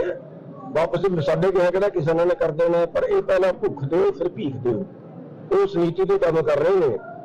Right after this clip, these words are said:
ਤੇ ਜਿਹੜੇ ਰੇਟ ਵਧਾਏ ਨੇ ਇਸ ਵਾਰੀ, ਉਹ ਰੇਟ ਵੀ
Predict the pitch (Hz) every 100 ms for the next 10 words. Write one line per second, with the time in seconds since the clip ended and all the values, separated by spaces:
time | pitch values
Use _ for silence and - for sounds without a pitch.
0 | - 359 339 392 415 165 180 480 453 185
1 | 139 175 165 127 - - - - 175 -
2 | 151 131 107 - - - - - 370 349
3 | 339 392 392 156 247 403 403